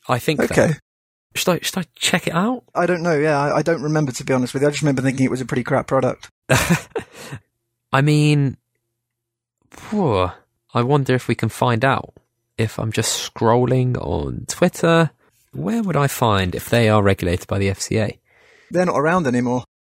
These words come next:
Speaker 1: I know they're not, but they would have still had a registration, right?
Speaker 2: Um,
Speaker 1: Yeah.
Speaker 2: yeah.
Speaker 1: I found them. I
Speaker 2: Okay.
Speaker 1: found them.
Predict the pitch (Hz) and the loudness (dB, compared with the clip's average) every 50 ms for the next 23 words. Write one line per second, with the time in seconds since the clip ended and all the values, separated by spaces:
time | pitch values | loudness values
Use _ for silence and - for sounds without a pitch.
0 | _ - 127 127 127 143 156 156 127 123 117 131 139 117 92 - - - - 120 | _ -2 0 0 2 2 2 2 2 2 2 2 2 0 0 0 0 0 2 2
1 | 113 113 127 120 117 - - - 127 120 117 123 107 101 113 110 95 101 92 - | 2 2 2 0 0 -2 0 0 0 0 0 -2 -2 0 0 -2 -2 -2 -4 0
2 | - 120 120 117 - - - 64 73 98 127 - _ _ _ _ _ _ - - | 2 2 2 0 -2 -6 -8 -6 -6 -6 -6 -6 _ _ _ _ _ _ -4 -2
3 | 180 180 175 170 165 160 160 160 160 156 156 156 156 156 156 151 156 208 233 185 | 0 0 0 0 0 0 0 0 0 0 0 0 -2 -2 -2 -2 0 0 0 0
4 | - 170 196 226 233 214 175 - _ _ _ _ _ - 139 - - 247 247 220 | 0 0 0 0 0 -2 -4 -8 _ _ _ _ _ -10 -8 -4 -2 0 0 0
5 | 143 104 87 87 - _ _ _ _ _ _ _ _ _ _ _ - - - 127 | -2 -4 -6 -8 -12 _ _ _ _ _ _ _ _ _ _ _ -2 0 0 0
6 | 123 - 180 165 139 107 90 85 | 2 2 2 2 2 2 0 -4